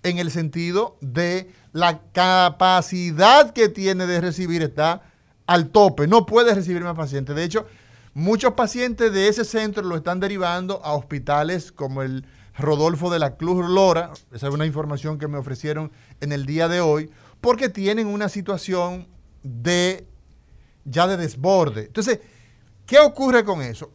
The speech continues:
Esos otros centros que estuvieron dispuestos, por ejemplo, el ala de neurocirugía del hospital, eh, Darío Contreras estuvo el año pasado dedicada a covid. Como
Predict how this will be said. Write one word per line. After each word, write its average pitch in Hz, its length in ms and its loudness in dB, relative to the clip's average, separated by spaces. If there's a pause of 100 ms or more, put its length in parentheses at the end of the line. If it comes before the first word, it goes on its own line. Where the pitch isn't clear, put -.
(160)
Esos 285 320 4
otros 311 320 2
centros 202 640 4
que 185 80 0
estuvieron 220 680 2 (460)
dispuestos, 185 800 -2
por 160 160 -6
ejemplo, 175 600 -4
el 190 200 -2
ala 269 340 6
de 254 160 2
neurocirugía 190 880 -4
del 139 160 -6
hospital, 147 640 -4 (500)
eh, 143 460 -4
Darío 160 380 0
Contreras 147 500 -4
estuvo 220 580 -6 (340)
el 113 80 -12
año 139 200 -8
pasado 196 440 -2
dedicada 175 500 -4
a 165 80 -6
covid. 156 400 0 (640)
Como 185 560 -2